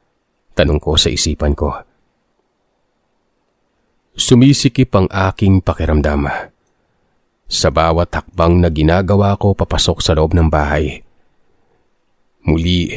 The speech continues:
naramdaman ko ang pamilyar na aurang bumabalot sa buong kabahayan.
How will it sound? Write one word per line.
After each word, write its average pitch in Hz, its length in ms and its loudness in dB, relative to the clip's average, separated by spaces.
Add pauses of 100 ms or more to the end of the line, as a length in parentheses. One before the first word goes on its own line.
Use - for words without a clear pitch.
(760)
naramdaman 98 640 4
ko 98 400 4 (220)
ang 95 100 2
pamilyar 87 800 2
na 92 180 2
aurang 107 560 2
bumabalot 95 720 0
sa - 100 0
buong 82 320 0
kabahayan. 73 640 -4